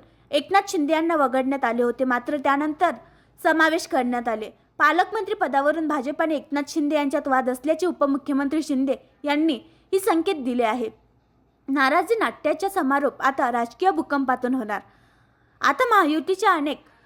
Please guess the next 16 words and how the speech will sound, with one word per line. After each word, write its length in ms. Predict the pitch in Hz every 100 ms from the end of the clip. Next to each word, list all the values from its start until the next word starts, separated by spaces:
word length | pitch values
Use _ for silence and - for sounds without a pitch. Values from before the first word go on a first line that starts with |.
| _ -
कार्यक्रमात 640 | 277 277 311 403 392 339
आणि 200 | - 311 381
शासकीय 420 | 349 - - 359
समारंभात 680 | 359 254 254 277 311 226 -
वेगवेगळ्या 600 | 247 302 311 330 330 330
ठिकाणी 420 | 320 - 330 285 -
कार्यक्रमाच्या 640 | 294 277 277 269 277 285
निमित्ताने 500 | 262 262 320 415 403
मंचावर 480 | 403 247 247 320 262 - _ _
मुख्यमंत्री 600 | 285 339 - 453 440 403 440
शिंदे, 300 | 339 262 294
फडणवीस 420 | 320 262 285 320
आणि 160 | 339 349
उपमुख्यमंत्री 880 | - 294 277 - 339 320 359 269 220 _ _ _ _ -
अजित 280 | 294 294 427 -
पवार 260 | 415 320